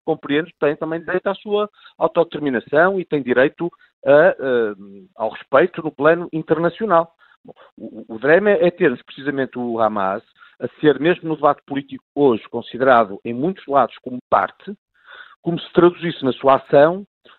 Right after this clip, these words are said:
o esforço do povo palestiniano em relação àquilo que são expectativas legítimas. Eh, nós acho que concordaremos quando se dissermos se que, eh, a expectativa do,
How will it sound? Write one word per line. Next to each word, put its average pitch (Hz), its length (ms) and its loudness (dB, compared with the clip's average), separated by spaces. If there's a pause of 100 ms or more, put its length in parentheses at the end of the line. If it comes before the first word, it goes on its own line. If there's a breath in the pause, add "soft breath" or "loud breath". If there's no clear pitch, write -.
(140)
o 170 60 -6
esforço 185 360 2
do 190 80 -8
povo 190 240 0
palestiniano 202 580 0
em 214 60 -4
relação 202 280 -2
àquilo 208 200 -2
que - 80 -20
são 214 100 -4
expectativas 208 580 -2
legítimas. 175 460 -8 (360 loud breath)
Eh, 110 220 -4 (200)
nós 110 180 0 (180)
acho 107 260 0
que - 120 -20
concordaremos 101 720 2 (120)
quando 95 380 -2
se - 160 -16
dissermos 95 600 -4 (640 loud breath)
se - 180 -8
que, 110 320 6
eh, 98 500 -2
a - 20 -2
expectativa 107 880 0
do, 82 300 -8